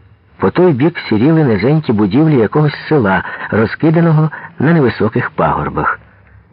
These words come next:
Колись у таку пору вранішнього світання в небо густо велися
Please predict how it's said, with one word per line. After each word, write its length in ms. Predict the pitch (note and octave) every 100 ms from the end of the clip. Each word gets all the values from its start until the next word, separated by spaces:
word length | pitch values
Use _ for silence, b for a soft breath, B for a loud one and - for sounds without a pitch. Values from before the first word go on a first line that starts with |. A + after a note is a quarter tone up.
| - - - -
Колись 360 | - G3 G#3+
у 40 | F#3+
таку 280 | C#3+ - F#3
пору 320 | - F#3+ F3
вранішнього 680 | C3+ D#3+ E3+ D3+ - D3 C3
світання 640 | - G#2+ E3 F3 E3 D#3 B B B -
в 140 | G2
небо 240 | F3 F#3+ E3+
густо 440 | F3+ F3+ - E3+
велися 480 | D3 C#3+ E3 -